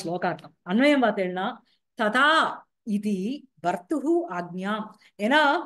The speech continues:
"மதுஷ்ட தே மன்மத சாஹச்சரியம் அசௌ அனுக்தோ அபி சகாய ஏவன்" முன்னாடி ஸ்லோகம். So, ததா இதி, அதெல்லாம் கேட்டுனுட்டு அவ்வாறாக என்ன அப்படின்னா, பர்த்துஹு சேஷாம் இவ ஆக்ஞாம்,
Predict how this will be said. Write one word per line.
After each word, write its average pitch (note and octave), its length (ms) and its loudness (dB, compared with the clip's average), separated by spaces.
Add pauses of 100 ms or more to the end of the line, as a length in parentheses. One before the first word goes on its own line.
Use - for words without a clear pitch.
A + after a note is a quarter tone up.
(220)
"மதுஷ்ட C#4 600 -2
தே B3 200 4
மன்மத B3+ 560 -2
சாஹச்சரியம் A#3 720 -4 (360)
அசௌ C4 320 -4
அனுக்தோ B3 380 -4
அபி D#4 320 4
சகாய A#3 440 0
ஏவன்" G#3+ 400 -4
முன்னாடி A#3+ 260 -2
ஸ்லோகம். E3+ 420 -8 (280)
So, C#4+ 160 -8
ததா C#4+ 400 2
இதி, A#3 400 -6 (140)
அதெல்லாம் G#3+ 540 -2
கேட்டுனுட்டு B3 640 0
அவ்வாறாக F#3+ 840 -2 (340)
என்ன A3+ 460 -2
அப்படின்னா, F3 640 -10
பர்த்துஹு D#4+ 800 2 (200)
சேஷாம் C#4+ 580 0
இவ D4 500 0
ஆக்ஞாம், F3+ 640 -10